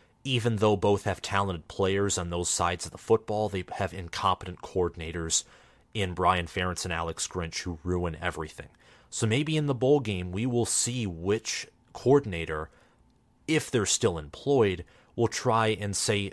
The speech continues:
"No, hold my beer, I want to lose more than you do, bowl." That could be very entertaining. I think Iowa will only lose to teams who are superior than they are, but they will beat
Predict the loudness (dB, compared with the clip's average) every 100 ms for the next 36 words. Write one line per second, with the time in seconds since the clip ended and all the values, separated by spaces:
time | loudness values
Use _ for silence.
0 | -8 -4 4 6 6 6 6 6 2 -2
1 | -2 -4 -2 0 -2 _ 0 0 2 0
2 | -2 -2 -2 -2 -4 -4 -4 -6 -8 -6
3 | -4 -6 -10 -16 _ _ -4 -4 -4 -12
4 | _ _ _ _ 0 2 2 -2 -2 -2
5 | -2 -2 -6 -10 -8 -8 -10 -18 _ _
6 | _ _ _ _ -4 -2 0 0 4 4
7 | 6 4 4 4 2 0 2 0 0 0
8 | 0 0 0 -4 -6 -6 -4 -2 0 -2
9 | -4 -2 2 4 2 0 -2 -6 -10 -4
10 | -2 -2 -6 -12 -18 -20 -20 _ _ -2
11 | 0 0 0 -4 -8 -4 -2 -2 -2 -4
12 | -6